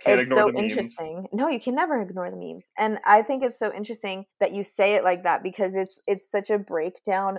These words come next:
Speaker 2: of a behavior that the better part of the world has that no one even thinks about nowadays.
Speaker 1: Yeah, it's, it's such a passive experience to the consumers.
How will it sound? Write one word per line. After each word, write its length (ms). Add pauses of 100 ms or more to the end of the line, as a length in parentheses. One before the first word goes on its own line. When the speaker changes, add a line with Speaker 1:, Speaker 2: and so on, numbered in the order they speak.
Speaker 2:
of 300 (220)
a 160
behavior 1040 (180)
that 480 (160)
the 200
better 380
part 180
of 80
the 100
world 320 (140)
has 580 (100)
that 160
no 140
one 120
even 300
thinks 260
about 300
nowadays. 800 (100)
Speaker 1:
Yeah, 380
it's, 240
it's 140
such 160
a 80
passive 420
experience 800 (160)
to 360 (100)
the 80
consumers. 800